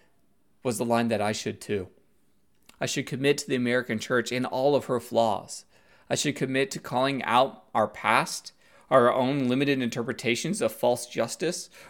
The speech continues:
our own desires for power and use of force. I should commit to these things because God is committed to do that for m-, me and for her as the church as well.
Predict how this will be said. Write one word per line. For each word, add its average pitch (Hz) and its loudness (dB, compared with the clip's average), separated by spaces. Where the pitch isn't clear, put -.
our 127 8
own 139 4
desires 120 2
for 107 -2
power 135 4
and 107 0
use 120 -2
of 98 -2
force. 139 -2
I 135 4
should - -4
commit 143 0
to - -6
these 127 -2
things 104 -6
because 135 0
God 127 4
is 127 -2
committed 123 -4
to - -8
do 127 -4
that - 0
for 117 -6
m-, 107 -4
me 160 -2
and 170 -8
for 123 -2
her 175 2
as 131 -6
the 123 -4
church 151 -4
as 117 -4
well. 123 -2